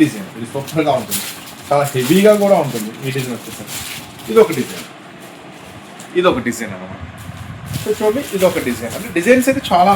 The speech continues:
ఉంటాయి. ఇది ఒక డిజైన్. So, వీటిలో డిజైన్స్ చాలా ఉంటాయి. నెక్స్ట్ వచ్చేసరికి ముద్ద మందారం ఫ్లవర్ ఒకటి వస్తుంది, ఇది భలే ఉంటుంది. ముద్ద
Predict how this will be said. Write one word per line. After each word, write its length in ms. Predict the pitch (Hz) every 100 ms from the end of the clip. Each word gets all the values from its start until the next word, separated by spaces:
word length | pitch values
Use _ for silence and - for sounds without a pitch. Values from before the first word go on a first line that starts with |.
| 170
ఉంటాయి. 200 | 127 - - - - - - - -
ఇది 80 | 139 143
ఒక 80 | 117
డిజైన్. 260 | 113 104 - - - - - - - -
So, 40 | 185 175
వీటిలో 200 | 170 214
డిజైన్స్ 280 | 143 156 156 -
చాలా 180 | 131 123 117
ఉంటాయి. 240 | - - - - - - -
నెక్స్ట్ 180 | 160 -
వచ్చేసరికి 420 | 208 214 202 233 226
ముద్ద 160 | 175 190 202
మందారం 360 | 196 196 175 156
ఫ్లవర్ 220 | 156 156 165
ఒకటి 120 | 139 131
వస్తుంది, 220 | - 147
ఇది 80 | 131
భలే 140 | 131 131
ఉంటుంది. 300 | 131 120 131 - - - - - - - - - - 202 - - - - - - - - - -
ముద్ద 140 | 113